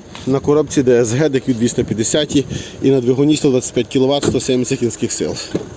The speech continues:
Таке в нас авто. Все буде обслужено до йота. Тоді віддаю, не віддаю людям поломаних машин. Відганяю на станцію, обслуговую все до йота, тоді передаю автомобілі людям.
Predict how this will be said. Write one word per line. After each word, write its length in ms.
Таке 260
в 40
нас 180
авто. 340
Все 220
буде 140
обслужено 540
до 160
йота. 380
Тоді 200
віддаю, 340
не 160
віддаю 440
людям 300
поломаних 480
машин. 340
Відганяю 480
на 100
станцію, 460
обслуговую 580
все 220
до 200
йота, 360
тоді 260
передаю 540
автомобілі 560
людям. 340